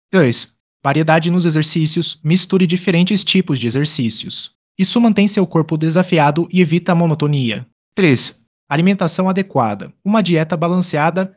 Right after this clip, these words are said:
rica em proteínas e carboidratos complexos, é essencial para nutrir seus músculos e fornecer energia.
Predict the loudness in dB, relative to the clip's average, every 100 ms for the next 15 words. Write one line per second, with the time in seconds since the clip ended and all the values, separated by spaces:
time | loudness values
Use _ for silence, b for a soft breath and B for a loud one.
0 | -6 -4 -4 -4 -4 -4 -2 0 0 -2
1 | -6 -6 -4 -2 -2 0 0 -2 -6 -6
2 | -4 -2 -4 -6 -10 -10 -6 -2 -2 -2
3 | -4 -2 0 0 -2 -2 -2 -2 -2 -2
4 | -2 -2 -2 -4 -4 -4 -4 -2 -4 -4
5 | -2 -2 -2 -4 -2 -4 -4 -4 -6 -8